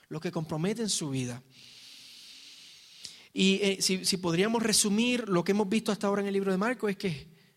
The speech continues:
Jesús dice, "El reino de Dios se ha acercado. Yo soy el rey y yo he venido. Así que arrepiéntanse y crean al evangelio". Así podríamos resumir lo que,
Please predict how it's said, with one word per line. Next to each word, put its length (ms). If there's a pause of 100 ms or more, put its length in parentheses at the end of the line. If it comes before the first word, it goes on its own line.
(340)
Jesús 300
dice, 420
"El 180
reino 440
de 120
Dios 240
se 80
ha 40
acercado. 600 (120)
Yo 360
soy 200
el 140
rey 460
y 140
yo 120
he 60
venido. 500 (380)
Así 320
que 280 (220)
arrepiéntanse 1200 (420)
y 200
crean 560 (400)
al 180
evangelio". 680 (840)
Así 160
podríamos 420
resumir 500 (460)
lo 180
que, 260